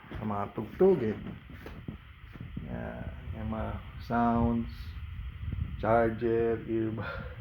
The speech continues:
Yung mga bagay na after, after Maybe, posible one, one month, makabili man lang sila ng maliit na bagay.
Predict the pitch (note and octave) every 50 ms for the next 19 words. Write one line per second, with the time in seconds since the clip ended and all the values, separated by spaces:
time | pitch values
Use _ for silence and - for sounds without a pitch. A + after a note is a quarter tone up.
0 | - - - - - - - - - - - - - - - - - - - -
1 | - - - - - - - - - - - - - - - - A2 G#2+ G#2+ G#2+
2 | G#2+ G#2 G#2 G#2+ G#2 G#2+ G#2+ G#2+ G#2+ G#2+ G#2+ G#2+ A2 A2+ - - - - - -
3 | - - G2+ G#2+ A2 - - - A2+ A2 G#2+ G#2+ G#2 G#2+ G#2+ - - - - -
4 | - - - - - - - - - - - - - - - - - - - -
5 | - - - A2+ G#2+ G#2 - - - - A2 G#2+ G#2 G2+ G2+ G2+ - - - -
6 | - - - - - - - - - - - - - A#2+ A2 G#2+ A2 A2+ A2+ A#2
7 | A#2 A#2 A2+ - - - - - - - - - - - - - - - - -
8 | - - - - - - - - - A2 A2 A2+ G#2+ A#2+ C#3+ B2+ A2 G2+ G2 G2+
9 | G2+ G#2 G#2 G#2 G#2 - - G#2+ G2+ G#2 G#2 A2 A2+ A#2+ A#2 A2+ A2 G#2 G2+ G2
10 | G2+ G#2+ A2 G#2 G#2 G#2 G#2 G#2 G#2 G#2 G#2 G#2+ G#2+ G#2+ - G#2+ G#2+ G#2 G#2 G2+
11 | G2+ G2+ G2+ G#2 - - - - A2 A2 B2 B2 B2 A#2 A2 A2 G#2+ A2 A2+